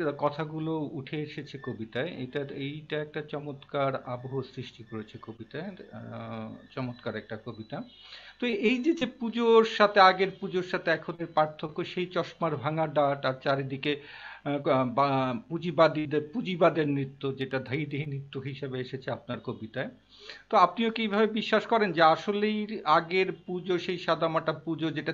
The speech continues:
theme ছিল না, এখন ক্লাবের theme হচ্ছে, এতে কি, আহ, পুজোর যে আসল বাণীটা, পুজোর যে আহ্বানটা, সেটা হারিয়ে যাচ্ছে ক্রমেই, এমনটা কি মনে হয় আপনার কাছে?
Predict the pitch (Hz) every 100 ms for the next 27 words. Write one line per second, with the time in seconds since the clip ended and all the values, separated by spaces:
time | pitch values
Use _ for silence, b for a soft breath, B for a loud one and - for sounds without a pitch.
0 | - - 190 185 - 175 160 156 151 147
1 | 165 151 151 147 151 147 - 170 160 151
2 | 151 - 156 147 143 b b b b b
3 | 202 196 220 226 220 214 202 190 185 175
4 | 175 - 208 185 208 175 208 180 175 175
5 | - 208 208 190 156 131 160 165 196 202
6 | 170 151 156 151 - 170 180 175 156 175
7 | - 131 180 170 147 139 139 139 160 156
8 | 196 185 b b - 151 180 196 185 175
9 | 175 175 185 190 185 120 139 160 165 170
10 | 170 147 143 131 151 127 - 123 123 120
11 | 160